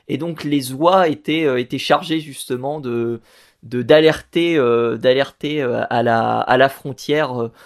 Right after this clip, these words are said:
le, le passage des, des intrus, quoi. Donc, euh, il y avait, il y a, il y a eu de ça.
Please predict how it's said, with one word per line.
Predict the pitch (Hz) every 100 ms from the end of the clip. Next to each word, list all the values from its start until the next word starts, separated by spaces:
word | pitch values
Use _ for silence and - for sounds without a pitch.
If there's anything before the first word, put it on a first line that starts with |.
| - -
le, | 120 123
le | 127 135
passage | 139 127 151 143
des, | 131 123
des | 131 123
intrus, | 135 131 135 135
quoi. | - 113 _ _ _ _ _ _ 139
Donc, | 117 110 113
euh, | 113 110 110 110 110 113 - _
il | -
y | 117
avait, | 117 120
il | 120 117
y | 120
a, |
il | 117
y | 120
a |
eu | 123
de | 120
ça. | - 135